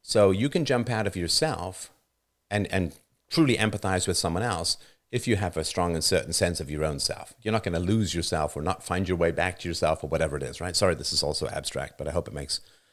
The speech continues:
uh, some kind of sense. But you gotta jump out of yourself, put yourself in other people's shoes and figure out how they, uh, see you. Now, that may improve your relationships. That also may end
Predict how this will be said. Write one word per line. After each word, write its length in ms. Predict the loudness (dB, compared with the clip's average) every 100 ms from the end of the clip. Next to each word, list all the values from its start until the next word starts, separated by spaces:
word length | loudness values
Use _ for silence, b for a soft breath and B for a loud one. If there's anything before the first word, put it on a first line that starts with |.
| b b b b b -6
uh, 120 | 0
some 220 | 2 2
kind 220 | 0 -4 -2
of 60 |
sense. 260 | -2 -4 -8
But 160 | -10
you 40 | 0
gotta 200 | 0 2
jump 260 | 0 0
out 160 | 0 -2
of 80 | 0
yourself, 540 | 0 0 0 -2 -4
put 180 | -6 -2
yourself 380 | 2 2 2 0
in 80 | 0
other 200 | 0 0
people's 300 | -2 -2 -2
shoes 280 | -2 -2
and 100 | -2
figure 240 | -2 0 0
out 80 | 0
how 180 | 0
they, 320 | 0 0 -2 -8 _ _ _ _ _
uh, 120 | -4 0
see 180 | 2
you. 220 | 0 -4 -12 b -4
Now, 220 | -4 -4 -10 _ _
that 240 | 0 0 2
may 180 | 2 2
improve 360 | 0 0 0
your 120 | 2 2
relationships. 640 | 0 -2 -4 -6 -6 -8 b -2
That 140 | 2
also 220 | 4 4
may 140 | 2 2
end 380 | 2 0 -4